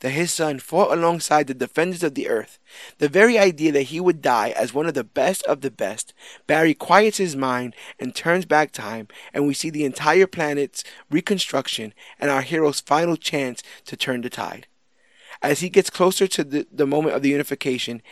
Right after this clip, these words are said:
he's able to charge Cyborg with enough energy that he's able to tap into the Unity.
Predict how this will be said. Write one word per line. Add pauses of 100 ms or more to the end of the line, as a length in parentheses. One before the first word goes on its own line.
(120)
he's
able
to
charge
Cyborg (240)
with
enough
energy (300)
that
he's
able
to
tap
into
the
Unity.